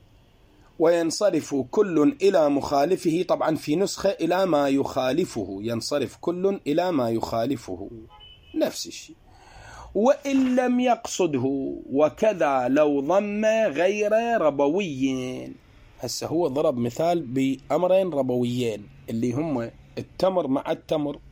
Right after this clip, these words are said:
عجوة بعجوة، والدرهم مع الدرهم. خب، إذا تمر زائد قلم، القلم مو ربوي،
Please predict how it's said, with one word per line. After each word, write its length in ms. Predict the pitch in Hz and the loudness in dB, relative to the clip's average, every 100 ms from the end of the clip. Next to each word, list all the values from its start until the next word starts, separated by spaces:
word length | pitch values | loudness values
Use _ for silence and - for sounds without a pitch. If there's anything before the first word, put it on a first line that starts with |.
| - - - - | -20 -20 -14 -6
عجوة 300 | 143 156 151 | -2 0 0
بعجوة، 420 | 123 139 123 127 - - - - - - - - - - - | 0 -2 -4 -8 -14 -20 -20 -20 -20 -20 -20 -20 -20 -6 2
والدرهم 680 | 170 151 165 220 214 220 | 2 2 0 0 0 -2
مع 160 | 185 139 | -2 -2
الدرهم. 400 | 131 120 117 120 - - _ - _ _ - - - _ | -4 -4 -6 -8 -16 -20 _ -20 _ _ -20 -20 -20 _
خب، 280 | - 165 165 - | 0 2 2 -2
إذا 380 | 269 254 214 190 - _ _ _ _ | 0 2 2 0 -6 _ _ _ _
تمر 420 | 220 240 262 247 - - - - - - - | 0 2 2 0 -2 -20 -20 -20 -20 -20 -4
زائد 380 | 131 175 - - | 0 0 -2 -6
قلم، 420 | - 165 135 - - | -2 0 0 -4 -8
القلم 360 | 139 - 185 180 | -6 0 0 2
مو 220 | 180 240 | 2 4
ربوي، 400 | 208 147 143 | 4 2 -2